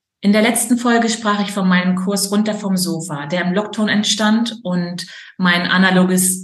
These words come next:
Geschäft teilweise in ein Online-Business verwandelte. Und so wie ich damals auf der Suche nach alternativen Wegen für mein Coaching to go war, so möchten wir mit dem heutigen Interview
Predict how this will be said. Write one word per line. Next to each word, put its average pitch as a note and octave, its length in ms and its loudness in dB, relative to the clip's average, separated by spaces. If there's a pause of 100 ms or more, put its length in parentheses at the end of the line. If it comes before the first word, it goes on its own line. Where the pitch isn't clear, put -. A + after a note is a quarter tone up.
Geschäft G#3 800 -4
teilweise F#3+ 540 2
in F#3+ 60 -2
ein F#3+ 220 -2
Online-Business D#3 680 -4
verwandelte. C#3+ 680 -8 (380)
Und F#3+ 80 0
so G3 160 4
wie A3 60 0
ich D4 260 -2
damals G3+ 420 2
auf F#3 200 -6
der F3+ 100 -2
Suche F#3+ 320 -2
nach E3+ 260 -2
alternativen F#3 1300 0
Wegen F#3 560 0
für F3+ 140 -4
mein E3 240 -6
Coaching G#3 520 0
to F#3 120 0
go G#3 260 0
war, F3 380 -4
so G3 180 -4
möchten G3+ 380 2
wir G3+ 100 4
mit G3 140 2
dem F#3+ 120 0
heutigen A3+ 320 0
Interview A3 600 -2